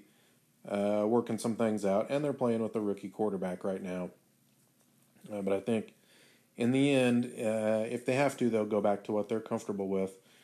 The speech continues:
and that'll give 'em a pretty large amount of success. Uh, it'll at least probably get 'em to the Super Bowl.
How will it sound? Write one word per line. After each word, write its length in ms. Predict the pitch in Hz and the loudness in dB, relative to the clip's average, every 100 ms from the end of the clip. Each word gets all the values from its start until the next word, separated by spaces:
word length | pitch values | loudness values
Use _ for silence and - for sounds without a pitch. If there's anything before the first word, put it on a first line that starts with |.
| _ - | _ -12
and 160 | 104 104 | -4 0
that'll 220 | 101 98 | 0 0
give 200 | 101 101 | 0 2
'em 280 | 101 98 92 - _ _ _ _ | 2 0 -2 -10 _ _ _ _
a 80 | - - _ _ | -12 -12 _ _
pretty 500 | - 151 143 127 117 117 _ - - | -2 0 2 0 -2 -8 _ -20 -10
large 480 | 117 117 120 113 | -2 2 4 4
amount 280 | 104 107 101 | 2 2 2
of 100 | 98 | 0
success. 760 | - 101 - 110 101 95 - - _ _ - _ _ - | -4 -6 -4 0 2 0 -4 -16 _ _ -20 _ _ -10
Uh, 600 | 107 98 95 95 95 98 - | -2 0 2 2 2 0 -2
it'll 200 | 113 113 | -2 0
at 60 | 113 | 2
least 240 | 110 101 | 0 -2
probably 300 | - 110 101 | -2 0 0
get 160 | 95 95 | 0 0
'em 80 | 92 | -2
to 180 | 87 | -4
the 60 | 87 | -6
Super 320 | - 98 92 | -6 -6 -6
Bowl. 320 | 92 92 87 | -4 -2 -4